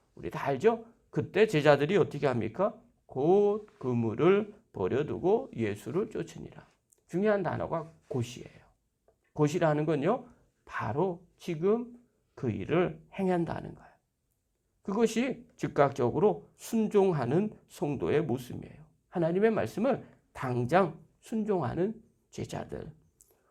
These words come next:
오늘 바로가 왜 내일이라고 얘기했는지 아실 거예요. 그것은요,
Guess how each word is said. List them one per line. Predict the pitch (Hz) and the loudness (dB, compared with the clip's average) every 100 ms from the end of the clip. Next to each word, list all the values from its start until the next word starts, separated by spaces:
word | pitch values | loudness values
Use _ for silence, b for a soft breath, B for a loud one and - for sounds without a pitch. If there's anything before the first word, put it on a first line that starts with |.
| b b | b b
오늘 | - 180 208 254 247 | 6 8 8 6 2
바로가 | 139 143 165 170 196 | 2 4 4 6 4
왜 | 123 143 | 6 6
내일이라고 | 120 127 135 156 170 165 165 | 6 4 2 2 2 2 2
얘기했는지 | 135 113 117 107 101 82 82 - _ _ | -2 -2 -2 -4 -8 -8 -10 -12 _ _
아실 | - 117 117 107 | -16 -14 -12 -12
거예요. | - 117 - 151 - _ | -8 -10 -10 -16 -20 _
그것은요, | - 190 214 220 202 156 233 | 2 8 8 6 -2 0 -2